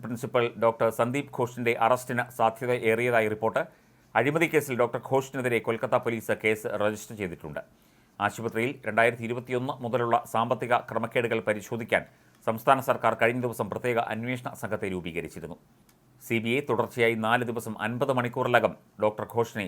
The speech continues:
ചോദ്യം ചെയ്തു. അതിനിടെയാണ് തനിക്കെതിരായ തെറ്റായ വാർത്തകൾ തടയണമെന്നാവശ്യപ്പെട്ട് ഡോക്ടർ ഘോഷും ഭാര്യയും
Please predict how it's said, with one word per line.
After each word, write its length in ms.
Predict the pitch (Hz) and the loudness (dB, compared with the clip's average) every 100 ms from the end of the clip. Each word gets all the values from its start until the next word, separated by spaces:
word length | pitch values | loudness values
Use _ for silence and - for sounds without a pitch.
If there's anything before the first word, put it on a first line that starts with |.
| - | -8
ചോദ്യം 260 | 104 95 82 | -8 -6 -8
ചെയ്തു. 180 | 80 82 - _ _ - | -10 -12 -16 _ _ -2
അതിനിടെയാണ് 500 | 98 117 117 110 110 135 | 0 2 6 6 6 2
തനിക്കെതിരായ 640 | 113 117 120 117 113 117 - _ _ _ - | -2 -2 4 8 8 6 0 _ _ _ -2
തെറ്റായ 300 | 110 139 143 135 | 4 8 10 10
വാർത്തകൾ 300 | 123 117 117 113 | 6 2 0 4
തടയണമെന്നാവശ്യപ്പെട്ട് 920 | 110 135 139 127 113 107 107 107 78 - _ _ _ _ 101 | 6 6 4 2 0 0 -4 0 0 -2 _ _ _ _ -6
ഡോക്ടർ 200 | 98 98 - | -4 -6 -4
ഘോഷും 320 | 131 131 113 98 | -4 -4 -6 2
ഭാര്യയും 340 | 110 113 90 | 2 2 -4